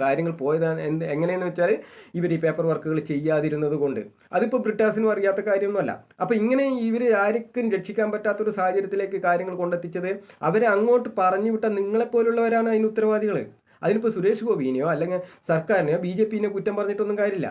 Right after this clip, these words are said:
ഇതിപ്പോൾ ആർക്കും രക്ഷിക്കാൻ പറ്റാത്തൊരു ഘട്ടത്തിലേക്ക് എങ്ങനെ ആ പേപ്പർ വർക്കുകൾ ഇല്ലാത്തതുകൊണ്ട് അങ്ങനെ പോയി കിട്ടി? അതിപ്പം ആ പോയിന്റ് നൂറ് ശതമാനം ഉത്തരവാദികളും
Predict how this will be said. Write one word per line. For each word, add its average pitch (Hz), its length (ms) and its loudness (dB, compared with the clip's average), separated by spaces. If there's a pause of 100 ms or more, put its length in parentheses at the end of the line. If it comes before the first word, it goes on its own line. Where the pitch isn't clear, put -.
(140)
ഇതിപ്പോൾ 185 240 -2
ആർക്കും 208 340 2
രക്ഷിക്കാൻ 208 300 -4
പറ്റാത്തൊരു 202 320 -4
ഘട്ടത്തിലേക്ക് 202 480 -4
എങ്ങനെ 202 180 -4 (220)
ആ - 20 0 (120)
പേപ്പർ 175 280 0
വർക്കുകൾ 202 260 -4 (520)
ഇല്ലാത്തതുകൊണ്ട് 196 480 2 (100)
അങ്ങനെ 196 220 0 (100)
പോയി 220 260 2
കിട്ടി? 156 200 -8 (500)
അതിപ്പം 240 280 0 (160)
ആ 220 40 4 (100)
പോയിന്റ് 220 380 2
നൂറ് 208 240 2
ശതമാനം 226 260 2
ഉത്തരവാദികളും 220 420 2